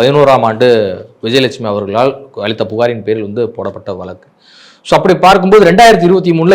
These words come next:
இதே வலசரவாக்கம் காவல் நிலையத்தில் வந்து ஆஜராகி இருந்தார். அதன் பிறகு இவர் வந்து ஹைகோர்ட்டுக்கு வந்து அப்பீலுக்கு வந்து போறாரு. இந்த இது மாதிரி இந்த மனுவை டோட்டலா வந்து ரிஜெக்ட் பண்ணணும் அப்படின்னு சொல்லிட்டு. ஆனா இவர் கொடுத்த மனு வந்து கோர்ட் வந்து சமீபத்தில் ரிஜெக்ட் பண்ணியிருந்தது. இதை நம்ம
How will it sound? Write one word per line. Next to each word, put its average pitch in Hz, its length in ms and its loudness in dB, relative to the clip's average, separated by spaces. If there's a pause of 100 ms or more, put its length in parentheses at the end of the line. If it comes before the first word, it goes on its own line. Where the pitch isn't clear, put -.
(140)
இதே 196 100 8 (120)
வலசரவாக்கம் 151 520 0
காவல் 120 220 -2
நிலையத்தில் 113 340 -6
வந்து 123 180 0 (240)
ஆஜராகி 110 460 0
இருந்தார். 95 320 -12 (380)
அதன் 180 200 4
பிறகு 202 240 6
இவர் 170 200 4
வந்து 160 160 4 (500)
ஹைகோர்ட்டுக்கு 127 500 -2
வந்து 120 160 -4 (360)
அப்பீலுக்கு 110 400 -8
வந்து 101 220 -12
போறாரு. 101 320 -6 (140)
இந்த 139 180 -8
இது 113 140 -4
மாதிரி 123 160 -2 (120)
இந்த 104 140 -8 (200)
மனுவை 127 360 -2 (160)
டோட்டலா 117 320 -4
வந்து 104 180 -10
ரிஜெக்ட் 107 260 -10
பண்ணணும் 98 240 -16
அப்படின்னு 92 200 -20
சொல்லிட்டு. - 260 -20 (440)
ஆனா 214 140 6 (440)
இவர் 170 240 2
கொடுத்த 214 240 4 (720)
மனு 160 160 2 (120)
வந்து 147 140 -2 (180)
கோர்ட் 151 220 2
வந்து 139 180 -4
சமீபத்தில் 120 460 -6
ரிஜெக்ட் 110 280 -10
பண்ணியிருந்தது. 92 420 -20 (600)
இதை 190 140 2
நம்ம 202 160 6